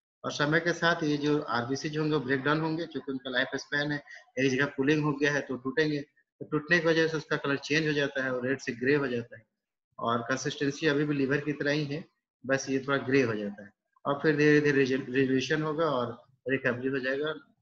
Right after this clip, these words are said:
धीरे-धीरे lungs normal, अ, stage में चला जाता है, ठीक।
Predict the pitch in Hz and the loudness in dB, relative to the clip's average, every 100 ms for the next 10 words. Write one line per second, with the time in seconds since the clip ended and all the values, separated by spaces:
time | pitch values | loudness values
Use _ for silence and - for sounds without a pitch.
0 | _ _ _ - - _ 127 131 131 127 | _ _ _ -20 -20 _ -4 -2 -2 0
1 | 135 143 123 117 120 120 120 _ _ _ | -2 -2 -2 -2 -2 -4 -6 _ _ _
2 | _ - 110 107 - 127 123 120 107 107 | _ -10 -6 -4 -2 0 0 -2 -2 -2
3 | 101 101 98 - 139 | -4 -4 -10 -8 -10